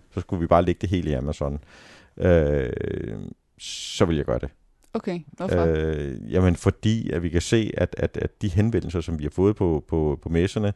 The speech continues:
Speaker 1: har ikke givet, øh, den, det afkast, som vi gerne vil have. Øh, og hvor man ligesom siger, men her, der kan vi fokusere. Jeg vil ikke udelukke, at vi ryger på Amazon, eller ry-, undskyld, ryger på en messe om et år eller to,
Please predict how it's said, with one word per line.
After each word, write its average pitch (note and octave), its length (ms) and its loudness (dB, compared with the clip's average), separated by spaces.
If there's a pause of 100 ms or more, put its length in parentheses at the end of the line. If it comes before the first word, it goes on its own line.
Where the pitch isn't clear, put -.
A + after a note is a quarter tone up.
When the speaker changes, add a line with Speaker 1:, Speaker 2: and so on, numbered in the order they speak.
(200)
Speaker 1:
har - 240 0
ikke G#2+ 280 4
givet, F#2 460 2 (140)
øh, - 140 -6 (240)
den, G#2 340 4 (420)
det - 80 4
afkast, F#2+ 400 2
som F2+ 100 -2
vi D#2 60 -4
gerne E2+ 200 2
vil F2+ 100 0
have. A2+ 120 2 (640)
Øh, E2+ 500 6
og E2+ 80 2
hvor G2+ 180 6
man F#2+ 160 2
ligesom F#2+ 220 -2
siger, E2+ 160 -2
men F2 100 2
her, G#2+ 200 4
der G#2 100 2
kan F#2+ 160 -2
vi D#2 60 -8
fokusere. F#2 640 0 (1300)
Jeg G2+ 120 6
vil G#2+ 100 6
ikke A#2 120 2
udelukke, F#2+ 480 6
at E2+ 180 0
vi E2 200 0
ryger E2 220 4
på D2 140 2
Amazon, F2 520 2
eller F2 160 6
ry-, F2 240 4
undskyld, E2+ 440 0
ryger E2+ 220 4
på F2+ 160 2
en E2 100 4
messe D#2+ 340 2
om D#2+ 180 0
et D#2+ 100 4
år - 160 2
eller E2+ 120 -2
to, - 280 2